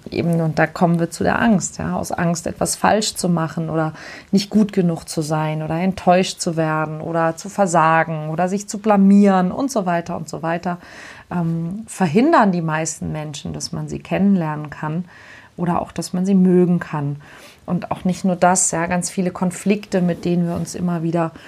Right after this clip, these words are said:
herumärgern müssen, haben Angst als Basis. Ja, das, ähm, die Angst, das ist eben die,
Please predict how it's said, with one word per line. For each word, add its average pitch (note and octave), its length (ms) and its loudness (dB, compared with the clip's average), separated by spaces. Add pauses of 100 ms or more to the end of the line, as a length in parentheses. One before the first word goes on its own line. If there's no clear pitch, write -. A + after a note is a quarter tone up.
(220)
herumärgern F3 920 4
müssen, D#3 420 -4
haben F3+ 120 0
Angst G#3 520 2
als D#3+ 220 -6
Basis. D3 760 -4
Ja, F#3 220 0
das, - 500 0
ähm, G3 340 -2
die - 140 0
Angst, - 380 0
das - 160 -4
ist - 220 -4
eben E3+ 340 -2
die, E3 260 0